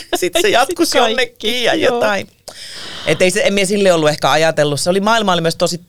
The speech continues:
Speaker 1: toisen oloinen silloin. Mm, vaikka minä tein englanninkielistä musiikkia, niin meillä ei ollut sellaisia niinku ajatuksia, että minä olisin lähtenyt ulkomaille,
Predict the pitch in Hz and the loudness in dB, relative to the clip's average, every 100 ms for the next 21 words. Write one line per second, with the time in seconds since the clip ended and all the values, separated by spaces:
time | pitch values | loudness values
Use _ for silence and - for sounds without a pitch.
0 | _ 185 185 196 185 151 143 - 147 175 | _ 0 2 2 0 -2 -4 -2 4 4
1 | 165 143 131 - 139 139 131 131 - _ | 4 2 -2 -2 -2 -2 -2 -4 -6 _
2 | - 147 147 143 143 139 139 160 196 190 | -10 -8 -6 -6 -6 -6 -4 -4 -2 -2
3 | 214 214 196 156 135 135 127 - 143 135 | -2 -2 -2 -4 -4 -6 -6 -8 -8 -8
4 | 127 - 120 117 117 117 120 127 131 127 | -10 -8 -8 -6 -4 -2 -2 0 0 -2
5 | - - 82 - - - 92 - - - | -6 -6 -6 -6 -8 -8 -10 -10 -10 -10
6 | - - - - - _ - - - 127 | -20 -20 -20 -20 -20 _ -20 -10 -4 -4
7 | 113 98 - 104 113 117 113 113 - 127 | -4 -8 -8 -6 -8 -6 -4 -4 -4 -6
8 | - 71 - 135 - 64 - | -6 -10 -8 -8 -8 -8 -10